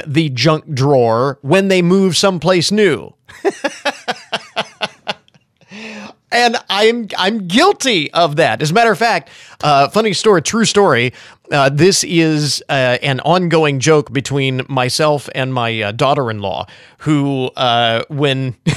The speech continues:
<laughs> when the first time she came over to our house, "Oh, this is our junk drawer." She was like, "What? What is that?" <laughs> "It's a junk drawer. Don't you have a junk drawer?" Everybody has a junk drawer. This is an ongoing joke. Absolutely, we have a junk drawer. Forty-nine percent say they have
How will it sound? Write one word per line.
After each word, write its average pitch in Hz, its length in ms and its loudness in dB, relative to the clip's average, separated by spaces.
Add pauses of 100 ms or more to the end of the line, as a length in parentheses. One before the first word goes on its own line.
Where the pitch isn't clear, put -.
(420)
<laughs> - 680 -16
when 269 240 2 (540)
the 185 120 0
first 202 240 2
time 196 200 0
she 180 120 -6
came 185 220 -2
over 180 160 0
to 170 60 0
our 165 80 4
house, 175 180 2
"Oh, 127 140 -2
this 214 200 -2
is 160 140 -4
our 180 120 2
junk 226 280 0
drawer." 120 320 -2
She - 140 -8
was 165 120 -4
like, 135 160 -2
"What? 208 320 0 (100)
What 214 200 2
is 370 140 4
that?" 381 260 2 (200)
<laughs> - 840 -14
"It's 269 100 -6
a 359 80 2
junk 370 320 2
drawer. 226 240 4
Don't 240 220 0
you 262 60 0
have 277 120 0
a 285 40 -4
junk 262 320 -2
drawer?" 285 300 4
Everybody 269 400 2
has 175 160 2
a 151 40 -8
junk 185 260 -2
drawer. 151 120 0
This 139 120 -4
is 139 60 -10
an 143 80 -8
ongoing 143 440 -4
joke. 127 300 -4 (760)
Absolutely, 196 640 0
we 156 160 0
have 131 160 0
a 123 80 -2
junk 123 280 -4
drawer. 120 200 -2
Forty-nine 247 600 2
percent 185 400 0
say 185 180 0
they 165 180 2
have 165 280 0